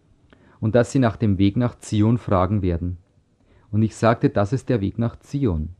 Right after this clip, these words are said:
Letztendlich ist der einzige Weg nach Zion der ewige Bund. Mein damaliger Lehrer wies mich auf etwas hin, das ich nie vergessen habe, das ich jedoch nicht im Detail erklären kann.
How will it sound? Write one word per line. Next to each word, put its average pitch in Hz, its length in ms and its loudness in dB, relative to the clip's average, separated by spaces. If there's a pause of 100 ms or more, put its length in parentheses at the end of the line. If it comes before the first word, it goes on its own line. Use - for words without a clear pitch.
(680)
Letztendlich 113 640 0
ist 135 140 0
der - 160 -2
einzige 101 420 0
Weg 101 140 2
nach 101 240 0
Zion 110 320 2
der 95 140 2
ewige 95 340 0
Bund. 95 380 0 (920)
Mein 104 180 2
damaliger 139 480 4
Lehrer 120 300 4
wies 131 220 0
mich 135 180 0
auf 120 100 -2
etwas 120 300 0
hin, 139 140 2
das 113 160 0
ich 107 100 -6
nie 123 120 2
vergessen 123 500 0
habe, 107 180 0
das 113 160 -2
ich 110 100 -8
jedoch 113 220 -2
nicht 135 220 -2
im 117 100 2
Detail 110 380 2
erklären 110 480 0
kann. 87 300 -2